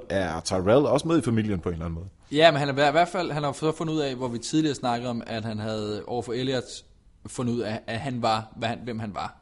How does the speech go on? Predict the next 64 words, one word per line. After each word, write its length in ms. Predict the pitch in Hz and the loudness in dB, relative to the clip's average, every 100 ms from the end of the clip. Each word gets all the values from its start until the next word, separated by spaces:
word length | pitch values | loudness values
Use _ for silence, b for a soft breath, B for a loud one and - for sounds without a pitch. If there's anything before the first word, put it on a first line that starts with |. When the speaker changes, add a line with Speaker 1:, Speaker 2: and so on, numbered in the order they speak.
| _ | _
Speaker 2:
F 40 | 101 | -2
Speaker 1:
Mm. 60 | |
Speaker 2:
Society 520 | 95 117 107 104 107 110 | -2 -2 -2 -2 -4 -8
og 60 | |
så 80 | 110 | -6
videre. 120 | 110 110 | -4 -2
Han 80 | 117 | -4
vidste 160 | 113 | -4
det 60 | 127 | -4
udmærket 200 | 113 107 | -4 -6
godt. 180 | 104 104 - b b b b | -8 -10 -12 b b b b
Og 120 | 127 | -6
det 100 | 120 | -2
bare 160 | 107 110 | 0 0
handlede 340 | 110 113 117 | -2 -2 -2
om 80 | 107 | -2
hævn, 300 | 117 135 113 | 0 0 -2
han 120 | 113 | -4
var 60 | 110 | -4
lidt 140 | 110 | -6
skuffet. 360 | - 107 - 120 b b b - | -6 -6 -8 -14 b b b -8
Og 80 | 127 | -2
nu 80 | 123 | 0
siger 220 | - 135 | 2 2
han 80 | 117 | 0
så 120 | 113 | -2
til 140 | 120 | -4
den 60 | 110 | -4
danske 260 | 110 110 117 | -4 -6 -6
kone, 300 | 113 110 104 | -4 -4 -4
at 60 | |
det 80 | 101 | -6
handler 200 | 113 117 | -4 0
ikke 140 | 143 - | -2 0
kun 160 | 143 | -2
om 100 | 120 | 0
hævn. 140 | 113 101 | -4 -6
De 80 | 117 | -4
har 100 | 123 | -2
et 80 | 120 | -2
større 300 | - 120 135 | 0 2 2
mål, 280 | 123 110 120 | 0 -2 -4
og 120 | 117 | -4
de 80 | 117 | -4
har 80 | |
det 100 | 110 | -4
samme 240 | - 120 131 | -4 -2 -2
mål 180 | 120 107 | -4 -4
som 180 | 117 | -6
os. 400 | 113 110 - - - | -6 -6 -8 -10 -6
Øh, 280 | 113 107 98 | -4 -4 -4
der 60 | 107 | -4
er 80 | 110 | -2
kun 200 | 127 107 | -4 -4
det 160 | 120 | -2
over 260 | 95 107 101 | -2 -2 -2
os. 280 | 104 - - | -4 -8 -10
Og 60 | 107 | -10
så 80 | 113 | -8
spørger 240 | - 110 | -4 -4
hun, 100 | 113 | -2
"Hvem 160 | 120 123 | -4 -4
er 40 | |
det?" 200 | 117 117 | -4 -6